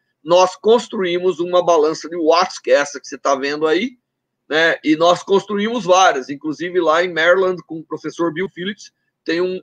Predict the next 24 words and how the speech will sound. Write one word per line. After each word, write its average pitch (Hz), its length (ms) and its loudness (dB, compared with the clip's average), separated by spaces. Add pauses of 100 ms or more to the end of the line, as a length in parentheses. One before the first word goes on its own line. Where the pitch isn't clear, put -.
uma 190 200 0
igualzinho 196 580 2
a 185 80 4
essa, 143 340 -2 (380)
que 254 120 -2
não 294 240 2
é, 214 240 6
obviamente, 160 720 2
a 185 80 0
balança 160 560 0
que - 100 -20
se 220 140 -12
usa, 175 440 -6
ela 123 200 -2
não 156 140 -10
tem 160 320 -10
muita 175 280 -2
precisão, 165 600 -6
mas 127 180 -8
ela 170 220 2
tem 180 240 -4
todos 208 260 4
os 233 140 -18
princípios. - 840 -16